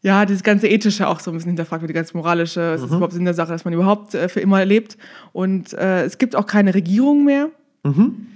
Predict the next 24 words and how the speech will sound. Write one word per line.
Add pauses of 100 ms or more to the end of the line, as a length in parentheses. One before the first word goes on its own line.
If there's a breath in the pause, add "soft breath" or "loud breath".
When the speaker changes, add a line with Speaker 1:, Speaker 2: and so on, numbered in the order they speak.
(160 loud breath)
Speaker 1:
Das
ist
auch
alles,
ganz,
alles
gestürzt
worden.
Und
zwar
hat
sich
nämlich
die
Cloud,
wie
wir
sie
momentan
kennen,
also
die
ganze
Datencloud,